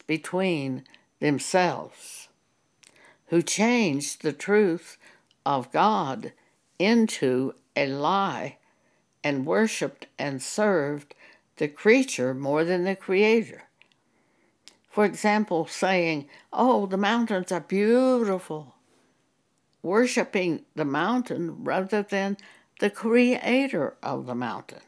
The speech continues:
"For this cause God gave them up unto vile affections." This is verse twenty-six for, of Romans chapter one.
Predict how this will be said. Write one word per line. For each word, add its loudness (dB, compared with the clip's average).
"For -2
this 2
cause -4
God -2
gave -4
them -4
up -2
unto 0
vile -4
affections." -4
This 0
is -6
verse -2
twenty-six -2
for, 0
of -2
Romans -2
chapter -6
one. -4